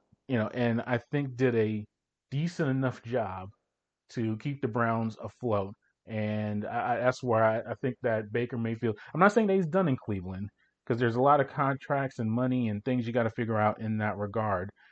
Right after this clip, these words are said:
But I just think that the way the season is shaking out, I think Keenum, who also has a history with the Browns head coach, Stefanski, they, they play, he, he was the offensive coordinator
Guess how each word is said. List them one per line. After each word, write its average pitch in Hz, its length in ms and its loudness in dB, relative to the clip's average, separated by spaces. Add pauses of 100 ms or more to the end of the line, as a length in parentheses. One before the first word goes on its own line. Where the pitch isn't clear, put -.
(180)
But - 160 2
I 123 120 4
just 123 200 0
think 123 240 0
that 104 280 2
the 107 80 -2
way 113 260 2
the 107 320 -2
season 113 340 -4
is 113 80 -4
shaking 113 460 -4
out, 110 240 -2 (500)
I 120 140 -2
think 127 260 -4 (140)
Keenum, 110 480 -2 (260)
who 143 140 -4
also 143 320 4
has 143 360 2
a 135 300 4
history 131 380 0
with 120 180 2 (140)
the 113 320 2 (360)
Browns 127 460 -2 (520)
head 120 260 0
coach, 147 300 4
Stefanski, 120 520 -2 (260)
they, 123 260 2
they 117 140 2
play, - 280 -2
he, 123 340 0 (100)
he 139 200 -4
was 123 240 -2
the 117 280 -4 (240)
offensive 127 340 -2
coordinator 113 500 -4